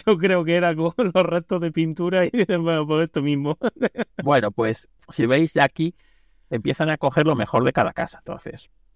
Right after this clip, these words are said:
Speaker 2: Eh, le hacen un restyling, los faros alargados, le integran los, los intermitentes adelante,
Speaker 1: Ujú.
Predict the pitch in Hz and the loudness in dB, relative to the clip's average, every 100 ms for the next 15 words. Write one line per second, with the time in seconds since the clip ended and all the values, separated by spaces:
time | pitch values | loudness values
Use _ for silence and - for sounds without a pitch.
0 | _ 113 113 107 104 104 104 104 170 - | _ 0 0 0 0 -2 -2 -6 -10 -10
1 | 120 117 120 117 113 - 147 147 147 147 | -6 -4 -4 -4 -6 0 2 2 0 -2
2 | - - 113 107 - 117 117 113 117 117 | -4 -4 -2 -2 0 0 2 0 0 0
3 | 113 - 131 131 131 131 107 107 117 107 | 0 2 2 4 2 0 -4 0 0 0
4 | 110 110 - - - - 117 127 110 107 | -2 -6 -8 -20 -14 -6 -4 -4 -4 -4
5 | 104 - 113 110 - - 254 277 262 240 | -4 -4 -4 -4 -6 0 2 4 0 -2
6 | 254 254 - - 139 127 | 0 -2 -4 -14 -12 -12